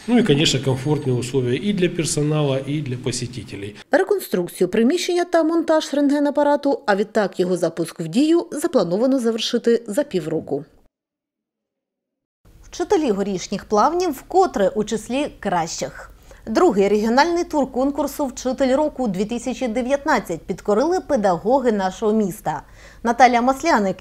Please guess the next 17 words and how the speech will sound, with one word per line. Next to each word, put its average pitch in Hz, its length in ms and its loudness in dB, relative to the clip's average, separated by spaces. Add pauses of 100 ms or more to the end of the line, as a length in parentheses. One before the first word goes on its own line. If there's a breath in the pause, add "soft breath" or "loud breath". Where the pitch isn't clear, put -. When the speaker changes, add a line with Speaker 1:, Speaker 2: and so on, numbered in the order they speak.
Speaker 2:
із 190 180 -4
другої 185 380 0
школи 370 440 0
одержала 247 580 -2
перемогу 220 500 -2
в 233 80 -6
номінації 190 580 -2
«Основи 180 440 -4
здоров'я», 214 640 0 (300 loud breath)
а 269 120 0
її 294 220 0
колеги 240 540 0
із 190 80 -8
третьої 226 460 -2
та 175 220 -2
четвертої 202 760 -4 (360 loud breath)
стали 359 320 2